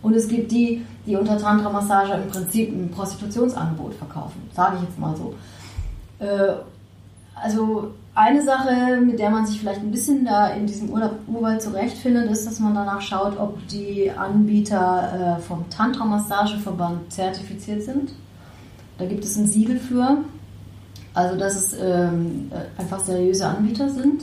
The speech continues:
Danach kann man suchen. Und, äh, es ist wirklich so, dass die Menschen, die, ähm, in irgendeiner Form wirklich eine Qualifikation haben, die haben sich in der Regel da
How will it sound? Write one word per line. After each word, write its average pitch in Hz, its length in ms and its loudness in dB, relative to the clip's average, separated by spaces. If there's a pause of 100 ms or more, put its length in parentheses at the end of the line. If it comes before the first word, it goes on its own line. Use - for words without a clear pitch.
Danach 208 340 -2
kann 220 80 -2
man 208 180 2
suchen. 240 600 2 (840)
Und, 208 480 0
äh, 190 200 -4 (200)
es 190 120 -4
ist 208 180 -2
wirklich 208 340 -2
so, 208 120 2
dass 196 300 -2
die 214 140 0
Menschen, 214 420 2
die, 196 300 2 (140)
ähm, 185 680 -2 (1600)
in 220 120 4
irgendeiner 226 400 4
Form 196 420 4
wirklich 208 240 0
eine 208 100 4
Qualifikation 208 1000 2
haben, 196 320 2
die 185 80 -2
haben 190 140 -2
sich - 200 -6
in 180 80 -2
der 175 140 0
Regel 180 260 2
da 170 280 4